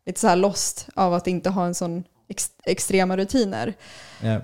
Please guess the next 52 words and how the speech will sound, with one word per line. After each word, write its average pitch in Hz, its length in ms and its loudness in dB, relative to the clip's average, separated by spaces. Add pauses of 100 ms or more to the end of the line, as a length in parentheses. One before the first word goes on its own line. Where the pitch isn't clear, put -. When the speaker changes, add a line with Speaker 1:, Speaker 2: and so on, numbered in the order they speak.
Speaker 1:
Eh, 196 180 8
så 208 120 4
jag 214 80 8
har 226 60 6
ju 233 80 6
också 233 200 2
haft 233 160 2
samma 202 300 2
så 202 100 0
här, 180 340 4
typ 180 240 -2
att 180 80 0
jag 190 80 0
har 196 140 2
läkt 185 400 2
och 190 80 -2
insett 196 480 -2
liksom - 320 -6
att 175 180 -6
det 180 60 0
gäller 170 260 0
att 170 80 0
hitta 180 260 -4
typ 170 200 -6
en 170 120 -2
balans 185 420 0
då, 104 240 -4 (220)
eh, - 100 -6
speciellt - 360 -2
när 175 60 -4
man 170 180 -4
liksom 175 220 -6
varit 175 220 -8
off-season 175 440 -6
så - 100 -8 (120)
lika 196 180 0
Speaker 2:
Ja. 196 60 4
Speaker 1:
länge 190 200 0
som 202 160 0
jag. 202 200 4 (520)
För 196 200 6
att 190 200 2
jag 208 100 6
har 208 120 6
ju 202 100 6
då 185 120 2
tänkt 208 340 4
då 180 140 4
under 185 560 6
de 175 180 -2
här 180 260 2
tävlingssatsningarna 185 960 -2